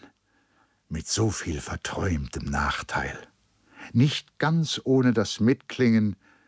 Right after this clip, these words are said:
jenes Rufes Poveretto,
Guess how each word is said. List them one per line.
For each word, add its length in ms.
jenes 420
Rufes 720
Poveretto, 800